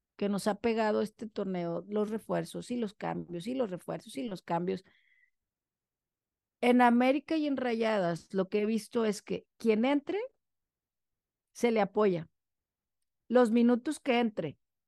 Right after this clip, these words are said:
sean muchos o sean pocos. Si recuerdan en el Clásico,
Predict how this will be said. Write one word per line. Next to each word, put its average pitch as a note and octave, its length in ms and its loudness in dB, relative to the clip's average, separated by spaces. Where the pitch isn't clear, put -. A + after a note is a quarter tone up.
sean B3+ 300 4
muchos D#4+ 340 2
o D4+ 60 0
sean A#3 220 0
pocos. - 520 -8
Si A3+ 180 4
recuerdan B3 560 2
en E4 160 -2
el A#3+ 140 -2
Clásico, C4+ 680 -2